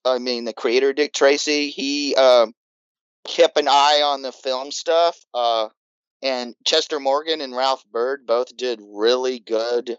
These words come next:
versions of Tracy back in the day. And Warren Beatty is a good actor.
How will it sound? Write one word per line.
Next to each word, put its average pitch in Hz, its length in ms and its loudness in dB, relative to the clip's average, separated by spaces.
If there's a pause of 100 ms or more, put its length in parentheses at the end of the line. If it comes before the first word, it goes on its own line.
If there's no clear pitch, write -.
versions 120 760 -2 (120)
of 123 300 2 (180)
Tracy 123 520 -2
back 95 260 0
in 123 80 -4
the - 80 -6
day. 123 420 4 (480)
And 123 280 0
Warren 156 240 2
Beatty 180 520 0
is 147 300 -2 (480)
a 135 100 -2
good 151 280 2
actor. 143 560 2